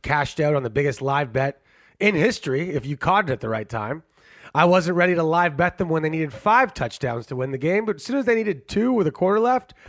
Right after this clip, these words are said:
I was in. Also love the live bet of twenty-six and a half when they were down thirty-three. God knows Matt Ryan's not gonna just keep his foot on the gas. In fact, he's captain, foot on the brake, all right, in these situations.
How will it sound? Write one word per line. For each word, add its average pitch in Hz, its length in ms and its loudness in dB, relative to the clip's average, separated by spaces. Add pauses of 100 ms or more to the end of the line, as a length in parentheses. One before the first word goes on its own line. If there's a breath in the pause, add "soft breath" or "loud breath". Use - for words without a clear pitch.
(180 loud breath)
I 170 140 2
was 180 200 2
in. 156 300 0 (360 loud breath)
Also 196 360 2
love 170 320 2
the 156 240 2 (140)
live 165 340 0
bet 170 120 2
of 131 140 -6
twenty-six 175 580 -6
and 160 80 -4
a 156 40 0
half 170 360 0
when 160 80 -4
they 156 60 -2
were 156 80 0
down 151 240 -2
thirty-three. 160 600 -2 (400 loud breath)
God 196 280 2
knows 185 240 2
Matt 175 300 2
Ryan's 165 400 0
not 156 200 -2
gonna 156 160 -2
just 139 200 -8
keep 160 240 -10 (300)
his 151 180 0
foot 175 180 -2
on 151 80 0
the 139 80 -4
gas. 117 440 -4 (260 soft breath)
In 175 80 -6
fact, 185 400 0 (180 loud breath)
he's 214 200 -8
captain, 180 640 0 (160 soft breath)
foot 214 240 2
on 175 60 2
the 175 60 -2
brake, 147 440 0 (400 loud breath)
all 160 60 0
right, 165 140 4
in 165 60 -4
these 165 160 -2
situations. 147 760 -2